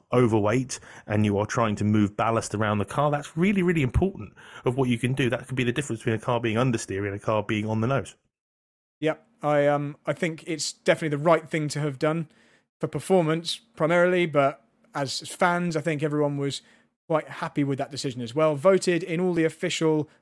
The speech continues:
Speaker 2: livery voting competitions which are going on now. That's, that's the sport we have now, <laughs> Alex. There's a lot of talk about liveries in the off-season, and Mercedes was voted as number one, I believe. Ferrari and Alfa Romeo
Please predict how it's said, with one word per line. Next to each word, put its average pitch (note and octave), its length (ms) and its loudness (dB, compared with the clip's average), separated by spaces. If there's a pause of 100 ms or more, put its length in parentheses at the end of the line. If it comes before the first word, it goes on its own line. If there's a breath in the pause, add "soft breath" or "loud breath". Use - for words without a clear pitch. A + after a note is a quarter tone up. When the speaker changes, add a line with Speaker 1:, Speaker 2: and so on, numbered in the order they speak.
Speaker 2:
livery D#3 680 2
voting D3+ 580 2
competitions D#3+ 720 -4
which D3+ 220 -6
are D3+ 100 -2
going D3 340 0
on D3 240 -2
now. D3+ 340 -2 (260 loud breath)
That's, D3+ 260 -6
that's F#3+ 240 0
the G3 100 -2
sport G3 280 6
we F#3+ 100 4
have F3 180 4
now, E3+ 240 6
<laughs> - 20 -16
Alex. G3 280 2 (200 loud breath)
There's E3+ 140 2
a E3+ 80 8
lot F#3+ 240 6
of G3+ 100 -2
talk G#3 260 6
about F3 220 6
liveries C#3 540 -2 (260 soft breath)
in D3 160 -4
the D3 80 0
off-season, B2+ 540 -4 (260 soft breath)
and C#3 280 -2
Mercedes C#3 320 -2
was B2+ 100 -8
voted C3 340 0
as B2+ 100 -6
number B2+ 220 -6
one, A#2+ 260 -2
I A#2 60 -6
believe. A2+ 320 -8
Ferrari D3 520 0
and C3 100 -2
Alfa C3+ 220 -4
Romeo B2 380 -2